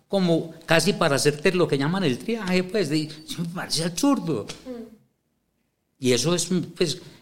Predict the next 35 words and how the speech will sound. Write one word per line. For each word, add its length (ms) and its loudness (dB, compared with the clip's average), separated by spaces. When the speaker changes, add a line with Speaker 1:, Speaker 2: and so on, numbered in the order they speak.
Speaker 1:
finalmente 520 -4
nosotros 400 -2
somos 180 -4
muy 140 -4
aguantadores. 1000 -10
Y 80 0
además 300 2
todo 160 6
eso 140 2
lo 100 2
han 80 2
llevado 480 4
desde 240 -4
los 160 0
conceptos 460 -4
de 100 2
la 140 0
sociología 580 -4
moderna 560 2
a 80 0
decir 320 2
que 100 -6
somos 240 -2
muy 160 -2
resilientes. 960 -6
Speaker 2:
Ah, 140 -10
sí, 160 -8
la 120 -10
palabra 360 -2
de 60 2
moda 220 0
es 100 0
Speaker 1:
Eso 100 2
está. 200 6
Speaker 2:
resiliencia. 480 4